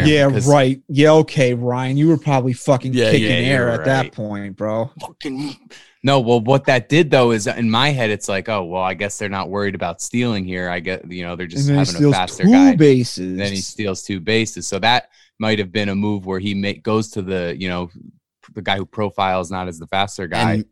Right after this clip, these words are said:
Speaker 1: to throw off the Blue Jays. And it
Speaker 2: You know
Speaker 1: seemed
Speaker 2: what? And I
Speaker 1: like
Speaker 2: really wanted Frazier to come through there, but that was a good at bat by him. Not
Speaker 3: It was a great at bat.
Speaker 1: Yeah.
Speaker 2: He took, he, you get, he took his shot,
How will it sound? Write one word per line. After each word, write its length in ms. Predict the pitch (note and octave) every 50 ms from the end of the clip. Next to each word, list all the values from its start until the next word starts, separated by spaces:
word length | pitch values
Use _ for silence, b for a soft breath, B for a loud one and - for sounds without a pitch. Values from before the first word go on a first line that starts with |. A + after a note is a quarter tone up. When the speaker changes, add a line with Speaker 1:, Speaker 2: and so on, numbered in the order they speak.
| _ - D#3
Speaker 1:
to 100 | - F2+
throw 380 | - _ - G2+ G2+ G2+ F#2 F#2+
off 320 | G2 G2+ G#2 G2+ _ _
the 60 | - D#2
Blue 240 | D2 F2 F2 E2+
Jays. 320 | D2 E2 F2 E2 E2 D#2+ -
And 100 | E2+ E2
it 60 | E2 - -
Speaker 2:
You 160 | D3 D3+ E3
know 60 | E3
Speaker 1:
seemed 80 | D#3 E3
Speaker 2:
what? 100 | E3+ E3+
And 80 | E3 E3+
I 60 | F3+
Speaker 1:
like 80 | F#3
Speaker 2:
really 240 | E3 F3 F3 E3 D#3
wanted 340 | C#3 C#3 C3+ B2+ B2 B2 A2+
Frazier 360 | - - A#2+ A#2 A2+ G#2+ G#2+
to 60 | G2
come 220 | G#2 - G#2+ G#2 G#2
through 280 | - - G#2 G#2 G2+
there, 180 | G2 G2 G2 F#2+
but 160 | E2+ G2 G2
that 120 | A2 B2+ C#3
was 140 | D3 C3+
a 60 | C#3+ C3+
good 160 | D#3 D3 D3+
at 160 | D3 C#3+ C3
bat 200 | C#3+ D3+ F3 -
by 140 | - F2+ G2
him. 220 | G#2 G2 F#2 G2+
Not 200 | G#2 G#2 G#2+ G#2
Speaker 3:
It 40 | G#2
was 160 | A#2+ C3+ B2+
a 40 | B2
great 200 | A#2 B2+ C3+ B2+
at 100 | F#2+ -
bat. 240 | F2 E2+ E2+ - - _ -
Speaker 1:
Yeah. 140 | G2+ G#2 B2
Speaker 2:
He 140 | C#3+ E3+ E3
took, 260 | - - A3+ G#3+ -
he, 200 | - D#3 F3 E3+ - - -
you 240 | - E3+ D3+ D#3 D#3
get, 180 | C#3+ F3 - _ _ _ _ _ _ _ _ _ _ _ _ _ _ _ -
he 80 | C3
took 260 | B2 - - E3+ D#3+ -
his 100 | G#3+ -
shot, 420 | - - G3+ G3 G3 G#3+ A3 -